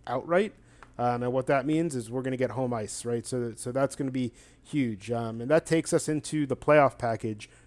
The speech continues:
which is up right now, the real Mister A C L dot com. Uh, go to buy packages. You can go get the playoff package,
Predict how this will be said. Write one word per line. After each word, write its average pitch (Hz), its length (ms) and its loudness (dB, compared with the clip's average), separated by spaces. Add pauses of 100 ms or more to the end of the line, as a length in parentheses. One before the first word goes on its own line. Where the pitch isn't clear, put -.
(140)
which 151 240 0
is 131 140 0
up 135 280 4 (260)
right 139 280 4
now, 135 460 2 (320)
the 107 120 -8
real 143 500 2
Mister 131 380 -2
A 139 160 0
C 131 240 -2
L 135 200 2
dot 113 340 -6
com. 143 500 -2 (400)
Uh, 107 180 -4
go 127 220 2
to 117 100 0
buy 123 300 2
packages. 139 920 0
You 131 80 -6
can 135 140 -8
go 131 120 0
get 123 220 0
the 123 100 -6
playoff 135 400 0
package, 127 480 -4